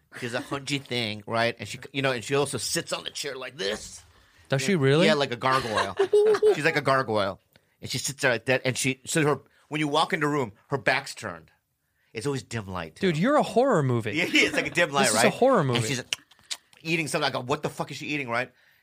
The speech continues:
Speaker 1: And I go, "What are you eating?" She goes, "I got McDonald's." <laughs> I go,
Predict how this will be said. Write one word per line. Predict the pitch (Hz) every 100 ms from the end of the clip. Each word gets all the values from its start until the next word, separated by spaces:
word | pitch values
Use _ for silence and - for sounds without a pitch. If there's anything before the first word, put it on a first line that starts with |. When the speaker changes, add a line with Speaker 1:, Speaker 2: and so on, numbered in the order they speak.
| _ -
Speaker 1:
And | 131
I | 131
go, | 139
"What | 147
are | 185
you | 185
eating?" | 202
She | 156
goes, | 143 139 _ _ _ _ _ _ _ _ _ -
"I |
got | 196 202
McDonald's." | 185 - 190 180 160 151 _ -
<laughs> | - 719 762 - 539 523 - - - 139 175 - 151
I |
go, | 156 170 170